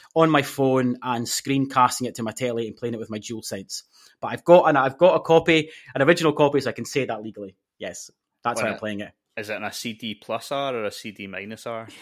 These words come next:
Speaker 2: <laughs>
Speaker 1: No, it's, it's, it's a physical, original Metal Gear Solid PlayStation one, all the discs. So
Speaker 2: Excellent.
Speaker 1: yes, yes, that's how I'm playing it. It's, it's not,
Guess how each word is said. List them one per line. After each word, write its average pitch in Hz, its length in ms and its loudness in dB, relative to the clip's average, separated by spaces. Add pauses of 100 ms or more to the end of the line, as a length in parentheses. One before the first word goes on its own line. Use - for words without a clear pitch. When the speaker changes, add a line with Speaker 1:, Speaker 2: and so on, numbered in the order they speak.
Speaker 2:
<laughs> - 220 -18
Speaker 1:
No, 165 240 6
it's, 165 240 4
it's, 160 180 0
it's 156 180 0
a 135 80 2
physical, 175 640 2
original 151 800 2 (520)
Metal 151 220 2
Gear 143 100 2
Solid 135 280 2
PlayStation 139 440 -4
one, 123 220 -2 (920)
all 127 140 -2
the 123 60 -2
discs. - 420 -8 (720)
So - 200 -8
Speaker 2:
Excellent. - 200 -12
Speaker 1:
yes, 98 380 -6 (200)
yes, - 440 -8
that's 123 240 -2
how 135 80 0
I'm 107 60 -4
playing 107 180 -6
it. 107 100 -8
It's, 135 160 -8
it's 156 220 -6
not, 180 300 2